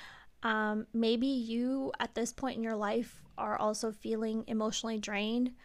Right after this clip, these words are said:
And maybe you are also at a point where you are able to see your triggers and, you know, recognize that you need help.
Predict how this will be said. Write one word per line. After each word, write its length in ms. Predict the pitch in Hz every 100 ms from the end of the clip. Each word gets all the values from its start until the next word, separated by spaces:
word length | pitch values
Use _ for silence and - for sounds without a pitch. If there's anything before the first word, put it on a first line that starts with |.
| - - - -
And 180 | - 233
maybe 520 | 247 277 302 302 285 -
you 400 | 240 240 294 302
are 360 | - 269 311 302
also 320 | 233 233 226
at 80 | 208
a 60 |
point 420 | 208 240 220 220 -
where 160 | 226 233
you 160 | 226
are 80 | 220
able 300 | - 240 233
to 120 | 226
see 180 | - -
your 140 | 226 220
triggers 800 | - - 320 277 220 214 220
and, 320 | 214 214 220 233 - -
you 100 | 240
know, 280 | 226 220 233 -
recognize 640 | 233 240 254 240 226 240
that 140 | 233
you 180 | 226 233
need 200 | 233 226
help. 600 | - - 349 - - -